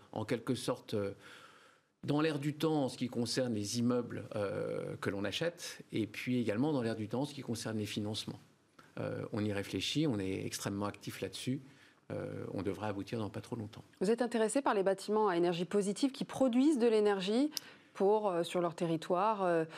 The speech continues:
Speaker 2: euh, pour des collectivités, euh, locales, euh, qui sont vraiment implantées,
Speaker 1: Oui.
Speaker 2: actifs ?
Speaker 1: Oui, je pense que c'est en, en pleine réflexion. Euh, u-, une piste qui me semble assez intéressante demain, si vous voulez, c'est que si un, un bâtiment produit de l'énergie, qu'il puisse l'autoconsommer.
Speaker 2: Mhm.
Speaker 1: D'accord ?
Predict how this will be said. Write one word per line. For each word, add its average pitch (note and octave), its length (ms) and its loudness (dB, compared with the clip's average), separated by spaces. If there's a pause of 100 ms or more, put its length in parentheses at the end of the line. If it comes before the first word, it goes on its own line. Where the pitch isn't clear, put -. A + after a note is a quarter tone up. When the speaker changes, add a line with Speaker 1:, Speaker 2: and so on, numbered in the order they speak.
(180)
Speaker 2:
euh, E3 80 6
pour E3+ 200 0
des D#3+ 100 2
collectivités, D#3+ 800 2
euh, D3+ 280 2
locales, F3+ 640 2
euh, D#3+ 260 4 (300)
qui - 120 -8
sont F3+ 120 2
vraiment F3+ 240 4
implantées, F#3 640 2
Speaker 1:
Oui. G#3 40 2
Speaker 2:
actifs ? D4 460 2 (100)
Speaker 1:
Oui, C3+ 220 0
je - 80 -8
pense F3+ 160 -2
que F#3 100 0
c'est D#3+ 120 0
en, C#3+ 80 2
en C#3 160 0
pleine D#3+ 180 2
réflexion. C3+ 800 -2
Euh, - 460 -2 (120)
u-, D3+ 200 -2
une D#3+ 160 4
piste E3+ 200 -2
qui C#3 80 2
me C3 60 2
semble B2+ 240 0
assez B2+ 180 -2
intéressante B2 520 -2
demain, B2 300 2
si D3+ 100 -10
vous B2+ 60 -2
voulez, B2 60 2
c'est A#2 200 -2
que - 100 -12 (220)
si - 280 0
un, C3+ 200 0
un A#2+ 80 -2
bâtiment C3 400 0
produit C3 260 -2
de A#2+ 60 0
l'énergie, A2 520 -2 (200)
qu'il - 120 -8
puisse - 240 -4
l'autoconsommer. B2+ 760 -2 (180)
Speaker 2:
Mhm. G#3+ 240 2 (140)
Speaker 1:
D'accord ? B2+ 320 -6